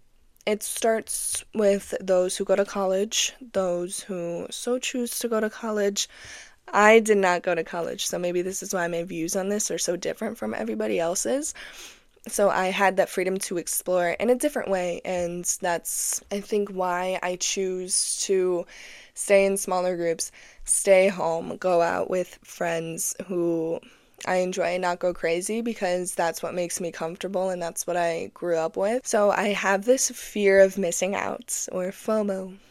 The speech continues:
if you will, for a situation that I was never even invited to, because I see people going out drinking like crazy, but I just think that's because there's this unspoken pressure that society puts on you,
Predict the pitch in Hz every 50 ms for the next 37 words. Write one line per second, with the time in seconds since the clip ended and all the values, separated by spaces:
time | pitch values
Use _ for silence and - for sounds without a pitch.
0 | - - - 202 190 - - 202 202 196 190 185 180 175 175 175 180 202 214 -
1 | 226 226 240 - - 277 - - 294 277 247 247 247 240 - 262 262 269 269 262
2 | 254 247 240 233 233 233 240 247 247 240 233 214 214 208 196 190 190 196 196 190
3 | 135 190 185 185 180 175 175 180 175 170 170 170 175 170 202 - - 196 196 202
4 | 208 214 - 214 - 208 202 - - - 208 208 - 214 202 202 190 196 202 185
5 | 185 185 185 185 185 190 190 185 180 - - - - - - - - 202 202 214
6 | 208 233 220 214 208 202 190 190 - - - 196 190 196 190 196 - 185 190 185
7 | - - 190 185 185 196 220 220 - - - - 214 220 - - 202 202 - -
8 | - 196 - 202 185 196 - - 185 185 175 190 - 180 175 160 - - - 190
9 | 196 202 - - 196 196 - 185 185 185 - - 190 175 180 - - - - -
10 | 220 - - - - 202 - - 196 196 190 180 180 180 - - 175 175 - -
11 | 220 214 226 233 247 254 262 269 285 294